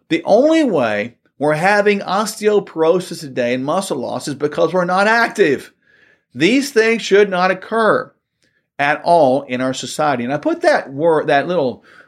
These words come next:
formula, twenty-two. What does that mean? Something you can do right now. Get a little obnoxious sticky note and put it near your computer at your workstation, wherever you are. And for every twenty minutes you sit, get this, stand up for two.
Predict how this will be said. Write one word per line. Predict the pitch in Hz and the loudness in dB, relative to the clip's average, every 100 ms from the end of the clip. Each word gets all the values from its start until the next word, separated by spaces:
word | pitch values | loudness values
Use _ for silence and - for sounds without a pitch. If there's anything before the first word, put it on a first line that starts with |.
| _ | _
formula, | 175 180 139 120 | 2 2 0 -2
twenty-two. | 113 180 190 190 185 113 | -2 0 0 0 -4 -4
What | 170 427 | 0 2
does | 370 | 2
that | 349 185 | 2 0
mean? | 160 113 - _ _ _ _ _ | -2 -4 -10 _ _ _ _ _
Something | - 165 180 202 | -4 -2 -2 -4
you | 185 | -2
can | 190 | 0
do | 156 135 | 2 0
right | 120 143 175 139 | 0 -2 -2 -2
now. | 139 104 - _ | -4 -4 -10 _
Get | 123 | 0
a | 214 | 0
little | 208 | 0
obnoxious | 147 143 123 139 165 185 - 202 | 0 0 0 0 0 -2 -6 -6
sticky | - 175 120 | -2 -2 -2
note | 104 95 95 | -6 -6 -8
and | - | -4
put | 147 | -2
it | 156 | -2
near | 147 | 0
your | 147 160 | 0 0
computer | 180 175 143 120 | -4 -2 -2 0
at | 123 135 | -2 -2
your | |
workstation, | 127 165 - 104 92 - | 0 0 0 -4 -4 -4
wherever | 107 151 | 0 2
you | 202 160 | 2 0
are. | 98 - _ _ _ - - - _ | -2 -8 _ _ _ -20 -20 -20 _
And | 139 135 | -6 -4
for | - 131 | -2 2
every | 151 196 240 | 2 2 0
twenty | 240 233 226 226 | -2 0 2 2
minutes | 202 185 196 - | 2 2 0 -4
you | 160 151 | -2 -2
sit, | - - - 220 127 113 - - _ _ - | -2 -6 2 2 2 0 -6 -16 _ _ 0
get | 196 202 | 0 2
this, | 170 120 110 - _ _ _ - | -2 -2 -4 -10 _ _ _ -14
stand | - - 151 175 180 | -8 0 0 2 2
up | 143 147 - _ - | 2 0 -4 _ -8
for | 120 | -8
two. | - 151 110 | -4 -2 -2